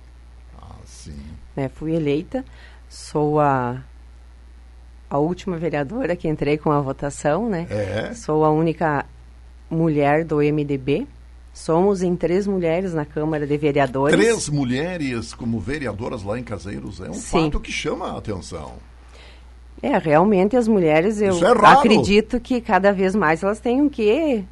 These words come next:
Speaker 2: ter o seu lugar, ocupar o seu espaço.
Speaker 1: As mulheres estão tomando conta na política lá em Caseiros? <laughs>
Speaker 2: Com certeza, né? A gente sabe que as mulheres têm um potencial muito grande
Speaker 1: Uhum.
Speaker 2: e que,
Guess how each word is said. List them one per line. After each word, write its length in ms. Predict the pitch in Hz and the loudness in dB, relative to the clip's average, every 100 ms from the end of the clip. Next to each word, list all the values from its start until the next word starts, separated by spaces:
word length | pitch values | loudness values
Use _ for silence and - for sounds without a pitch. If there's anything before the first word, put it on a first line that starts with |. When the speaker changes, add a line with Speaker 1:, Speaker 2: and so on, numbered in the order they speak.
| - - - - - | -18 -20 -20 -20 -6
Speaker 2:
ter 260 | 180 175 220 | 0 2 2
o 60 | |
seu 220 | 240 233 | 0 -2
lugar, 400 | 294 247 175 208 | 0 2 4 4
ocupar 360 | 196 180 170 165 | 2 -2 2 2
o 60 | 220 | 2
seu 200 | 240 240 | -2 -4
espaço. 600 | - 160 180 - 143 143 | -2 2 2 0 -6 -8
Speaker 1:
As 200 | 95 107 | -8 -6
mulheres 460 | 110 87 110 135 156 | -6 -4 -6 -6 -10
estão 320 | 180 160 160 | -10 -10 -8
tomando 320 | 165 156 160 | -8 -6 -8
conta 560 | - 120 208 - 131 104 | -8 -8 -8 -8 -6 -6
na 120 | 101 | -8
política 460 | - 98 - - | -10 -10 -10 -8
lá 100 | 107 | -8
em 60 | 123 | -6
Caseiros? 720 | 113 80 85 175 180 101 - - - - - | -8 -8 -8 -8 -6 -8 -10 -16 -16 -16 -10
<laughs> 480 | 185 - 262 - 170 156 - - - - - - - - - - - - - - | -8 0 0 0 -4 -6 -4 -6 -6 -10 -10 -12 -12 -10 -14 -14 -20 -20 -20 -4
Speaker 2:
Com 200 | 170 180 | 2 2
certeza, 720 | 185 190 269 - 160 180 175 | 2 -2 -4 -2 -2 0 0
né? 100 | 156 | 0
A 40 | 165 | 0
gente 220 | 165 165 | 0 -2
sabe 360 | - 147 156 185 | 0 0 0 -2
que 120 | 165 139 135 - | -2 -2 -4 -6
as 160 | 147 156 | -6 -2
mulheres 400 | 160 143 147 - | -2 0 -2 -2
têm 120 | 160 | -4
um 40 | |
potencial 500 | 160 156 160 - 143 | -4 -4 -4 -2 -2
muito 340 | 147 135 160 165 | -2 -4 -6 -6
grande 600 | 135 131 214 - - - - 107 | -4 -4 -6 -12 -20 -20 -16 -10
Speaker 1:
Uhum. 180 | 90 78 | -6 -4
Speaker 2:
e 320 | 151 160 180 - | -4 -4 -6 -6
que, 520 | 202 196 226 226 | -6 -4 -4 -6